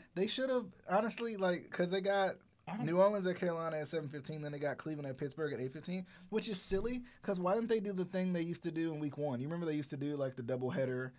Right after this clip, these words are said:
Speaker 1: in week one where one team would play at, like,
Speaker 2: Seven and then one at, like,
Speaker 1: seven?
Speaker 2: ten.
Speaker 1: Yeah,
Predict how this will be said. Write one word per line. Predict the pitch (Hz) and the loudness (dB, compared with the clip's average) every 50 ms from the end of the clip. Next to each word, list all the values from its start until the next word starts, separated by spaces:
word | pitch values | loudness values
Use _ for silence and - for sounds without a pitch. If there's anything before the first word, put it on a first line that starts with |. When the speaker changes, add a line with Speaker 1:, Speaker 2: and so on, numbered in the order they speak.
| - _ _ - | -20 _ _ -6
Speaker 1:
in | 135 123 123 | -2 -2 0
week | 131 131 127 127 | 0 -2 -2 -2
one | 127 127 127 123 | -2 -2 0 0
where | 123 123 123 123 117 - - | 0 2 2 0 -2 -4 -4
one | 120 123 131 131 131 | -4 -4 -2 -2 -2
team | 151 135 131 | -4 -4 -4
would | 131 120 | -4 -4
play | - 135 131 131 | -2 -2 0 0
at, | 127 120 | 0 -2
like, | 113 117 113 - - - _ _ _ _ _ | -2 -4 -6 -8 -12 -20 _ _ _ _ _
Speaker 2:
Seven | - - - 165 160 160 143 | -6 0 2 2 2 2 0
and | 139 139 | -2 0
then | 135 | 0
one | 147 143 | 2 2
at, | 139 131 | 2 0
like, | 131 127 123 | -2 -2 -2
Speaker 1:
seven? | 131 156 185 185 127 110 170 | 2 2 2 2 2 -2 -4
Speaker 2:
ten. | |
Speaker 1:
Yeah, | 185 180 - - - | -4 -4 -4 -4 -8